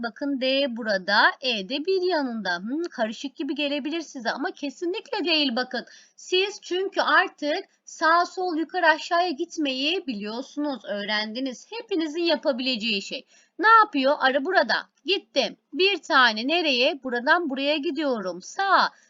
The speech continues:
Bir tane sağ. Sonra, e, bir tane daha gidecek. Direkt o da yanında çünkü. Sağa gittim. Şu an O kelimesine geldim.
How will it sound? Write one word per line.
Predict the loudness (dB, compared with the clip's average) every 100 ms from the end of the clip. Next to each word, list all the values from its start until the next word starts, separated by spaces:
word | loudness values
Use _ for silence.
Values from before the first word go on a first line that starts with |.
| _ 0
Bir | 2 2
tane | 0 2 2 0 -4
sağ. | -4 2 4 4 2 _ _
Sonra, | -2 4 4 4 2 0
e, | -10
bir | -4
tane | 0 0 0
daha | 0 0
gidecek. | -2 -4 -6 -6 -6 -6 -8
Direkt | -8 -6 -6
o | -4
da |
yanında | -2 -2 -6 -8 -10
çünkü. | -10 -16 -12 -6 -4 -4 _ _
Sağa | _ 4 6 6
gittim. | 4 -4 -8 -4 -2
Şu | -4 -2
an | 0 2
O | 4 2 2
kelimesine | -2 0 0 0 -2 -2
geldim. | 2 4 6 4 0 0 0 -2